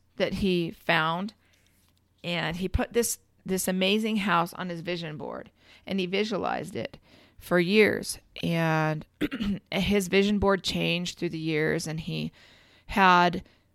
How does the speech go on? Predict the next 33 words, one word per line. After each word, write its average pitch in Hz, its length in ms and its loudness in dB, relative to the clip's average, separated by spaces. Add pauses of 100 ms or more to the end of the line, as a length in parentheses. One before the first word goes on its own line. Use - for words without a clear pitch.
(400)
this 180 320 0 (360)
one 180 340 2
vision 175 260 2
board 165 200 4
of 160 60 -2
this - 180 -2
house, 185 340 8
and 165 80 -6
he 156 40 -4
put 190 200 -6
it 190 100 -4
away, 165 480 -2
and 170 220 -8
years 220 420 -6
later 185 340 -4
he 170 160 -8
pulled 190 360 -8
it - 200 -8 (120)
out 170 360 4
of 160 360 2 (320)
an 175 120 -4
old 180 260 -8
box, - 640 -4 (720)
and 165 680 -6 (1000)
the 180 400 -2
vision 233 380 4
board 175 220 4
that 160 120 0
he 180 120 0
had 185 360 2
on 185 340 2
his 208 280 -2
vision, 208 580 2